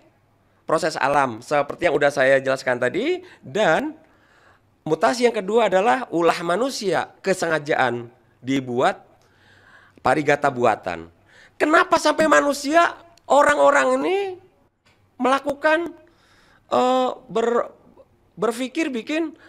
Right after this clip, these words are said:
mutasi buatan? Karena harga tanaman dari mutasi alami ini sangat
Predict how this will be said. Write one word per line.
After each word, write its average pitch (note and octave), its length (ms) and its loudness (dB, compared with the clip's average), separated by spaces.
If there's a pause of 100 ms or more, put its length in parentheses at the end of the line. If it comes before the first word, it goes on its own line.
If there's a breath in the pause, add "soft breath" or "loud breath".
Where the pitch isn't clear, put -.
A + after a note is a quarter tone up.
(120)
mutasi A3+ 720 -2
buatan? C#4 400 0 (240 loud breath)
Karena D4 380 0
harga C4 400 2 (140)
tanaman D4+ 580 4
dari G#3+ 340 4 (320 loud breath)
mutasi G#3+ 800 -2 (760)
alami A#3+ 480 0
ini D4+ 80 0
sangat A#3+ 240 -4